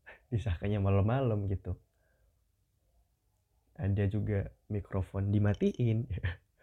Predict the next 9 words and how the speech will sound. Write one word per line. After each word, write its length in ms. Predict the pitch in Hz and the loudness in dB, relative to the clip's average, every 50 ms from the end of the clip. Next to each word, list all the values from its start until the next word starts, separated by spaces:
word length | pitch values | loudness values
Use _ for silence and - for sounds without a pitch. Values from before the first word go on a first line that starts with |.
| _ _ _ _ _ _ _ _ _ _ _ _ _ _ _ _ _ _ _ _ 170 - _ - - 160 160 165 - - - _ _ _ _ _ _ _ _ _ _ _ _ - | _ _ _ _ _ _ _ _ _ _ _ _ _ _ _ _ _ _ _ _ -20 -20 _ -20 -20 -18 -18 -18 -18 -20 -20 _ _ _ _ _ _ _ _ _ _ _ _ -2
Terus 240 | - 113 120 120 120 | 2 4 4 6 6
yang 160 | 120 110 107 | 4 2 4
paling 320 | 107 113 107 110 113 113 | 4 4 6 6 8 8
baru 240 | 110 107 110 113 - | 8 8 6 4 4
kemarin 720 | - - 120 110 107 104 101 101 110 123 131 131 131 131 - - _ _ _ _ _ _ _ _ _ _ _ _ _ _ _ _ _ _ _ _ _ _ _ _ _ _ _ _ _ _ _ _ _ _ _ _ _ _ _ - | 0 0 2 2 2 4 4 4 4 6 4 4 2 0 -4 -12 _ _ _ _ _ _ _ _ _ _ _ _ _ _ _ _ _ _ _ _ _ _ _ _ _ _ _ _ _ _ _ _ _ _ _ _ _ _ _ 2
itu 320 | 120 123 127 127 - 113 98 | 4 4 4 4 2 -2 -2
sih, 240 | - 98 95 101 120 - - _ _ _ _ _ _ _ | 0 -2 -4 -4 -4 -8 -16 _ _ _ _ _ _ _
dana 320 | - - 113 110 107 107 104 | -4 0 2 2 4 4 2
ba-, 320 | 104 101 95 95 95 95 | 2 2 2 0 0 -4